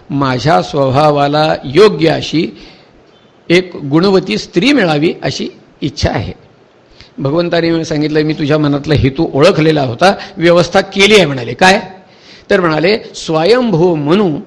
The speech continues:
आपली उपवर कन्या देवहूती, तिला घेऊन तुझ्याकडे येईल, तिचा तू स्वीकार कर, तिच्या उदरी मी प्रत्यक्ष मी अवतार घेईन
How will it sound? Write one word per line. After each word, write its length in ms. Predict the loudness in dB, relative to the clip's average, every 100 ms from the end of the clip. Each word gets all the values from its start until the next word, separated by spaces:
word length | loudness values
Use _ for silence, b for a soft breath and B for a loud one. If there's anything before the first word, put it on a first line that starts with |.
| B B -2
आपली 500 | -2 0 -4 -4 -6 -10 -8
उपवर 380 | 0 4 6 4
कन्या 400 | 2 0 2 2
देवहूती, 840 | 0 2 2 2 2 0 0 -6 b -8 0
तिला 200 | 2 2
घेऊन 280 | 0 -4
तुझ्याकडे 460 | -4 -2 -2 0 -2
येईल, 540 | 0 2 2 -2 -10 -20 b -12
तिचा 220 | -6 -4
तू 160 | -2 -4
स्वीकार 460 | -4 -4 -2 -2 -2
कर, 300 | -2 -2 -2 B B B -6
तिच्या 240 | 0 2
उदरी 360 | 2 2 2 2
मी 200 | 0 -2
प्रत्यक्ष 600 | -4 -6 -6 0 0 2
मी 300 | -2 0 2
अवतार 420 | 4 4 4 4
घेईन 340 | 4 4 4